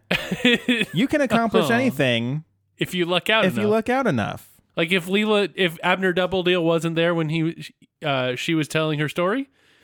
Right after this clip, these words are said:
Speaker 1: never would have happened. None of this episode would have ever happened.
Speaker 2: Mm-hmm.
Speaker 1: Except for the
Speaker 2: Exactly.
Speaker 1: telling of the kids to the story.
Speaker 2: Exactly. My brother, my brother and me is this majorly popular thing 'cause they lucked out. And meanwhile, we're as popular as, uh, popular slut club.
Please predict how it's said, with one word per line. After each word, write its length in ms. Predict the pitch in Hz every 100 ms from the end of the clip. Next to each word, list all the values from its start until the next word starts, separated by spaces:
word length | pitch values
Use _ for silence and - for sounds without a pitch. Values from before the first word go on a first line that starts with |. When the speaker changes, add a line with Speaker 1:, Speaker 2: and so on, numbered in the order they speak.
| _ -
Speaker 1:
never 200 | 143 151
would 140 | 160
have 80 | 156
happened. 240 | 175 131 117
None 180 | 180 214
of 60 |
this 120 | 151
episode 320 | 143 - 143 127
would 100 | 123
have 80 |
ever 180 | 123 117
happened. 340 | 117 - 123 _ _ _ _ _
Speaker 2:
Mm-hmm. 360 | 131 147 202 180
Speaker 1:
Except 260 | 165 180
for 80 | 165
the 240 | 147 98
Speaker 2:
Exactly. 240 | 101 104 131
Speaker 1:
telling 340 | - 139 123
of 120 | 117 107 -
the 100 | 123
kids 300 | 135 117 -
to 100 | 120
the 100 | 104
story. 360 | - 104 107 _ _ _
Speaker 2:
Exactly. 520 | 123 139 175 - 104
My 220 | 107 139
brother, 320 | 139 156 151 147
my 140 | 135
brother 340 | 123 160 170
and 140 | 131 113
me 180 | 110 104
is 140 | 101
this 140 | 104
majorly 540 | 117 120 113 113 110 101
popular 560 | - 127 131 120 117
thing 380 | 107 151 156 123
'cause 120 | 107
they 140 | 104 110
lucked 300 | 110 104 -
out. 260 | 143 127
And 140 | 113 113
meanwhile, 580 | 160 120 107 104 101 107
we're 220 | 139 127
as 100 | 104
popular 520 | 117 107 113 113 117
as, 360 | 113 104 - -
uh, 480 | 110 110 107 104 101 _ _ _ _ -
popular 460 | 135 139 139 139
slut 300 | 131 151 165
club. 440 | - 107 90 90